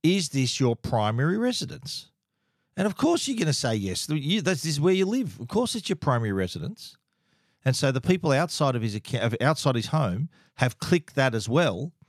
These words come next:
and now control of the account now lies with those people rather than him who <laughs> is paying the bill. And a cou-, a few people have mentioned this to me already. So the same thing's happening to them. So they're,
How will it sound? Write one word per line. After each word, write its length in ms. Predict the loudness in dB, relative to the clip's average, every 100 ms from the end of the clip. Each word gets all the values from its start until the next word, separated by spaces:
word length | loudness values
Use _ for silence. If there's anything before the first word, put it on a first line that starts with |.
| _ _ _ _ -2
and 200 | 2 4
now 180 | 2
control 600 | 0 -2 0 2 4 4 2
of 80 |
the 120 | 0 -2
account 480 | 0 0 0 -2 -6 _ _ _ _
now 300 | 2 4 4
lies 560 | 4 2 2 2 0 0
with 260 | 0 -2
those 340 | 0 2 2 -2
people 380 | -6 -8 -16 _ _ _ _ _ _ -4
rather 340 | 0 2 0
than 360 | -2 -2 -4 -8 _ _ _
him 400 | 0 2 2 2
who 200 | 2 4
<laughs> 40 | 4
is 220 | 4 2
paying 360 | 2 2 2 0
the 80 |
bill. 260 | 0 0 -2 _ _ _ _ _ _ _ _ _ _
And 220 | 0 0 0
a 80 | -2
cou-, 160 | 0
a 80 | 0
few 160 | 0 2
people 240 | 2 2
have 140 | 0 0
mentioned 280 | 0 0
this 120 | -2 -2
to 100 | -2
me 120 | 0
already. 320 | 2 0 -4
So 180 | -4 -2
the 80 | 0
same 260 | 0 0
thing's 220 | 0 -2 0
happening 320 | 0 -2 -4
to 140 | -4
them. 240 | -2 -4 -2
So 320 | -2 0 0
they're, 320 | 0 0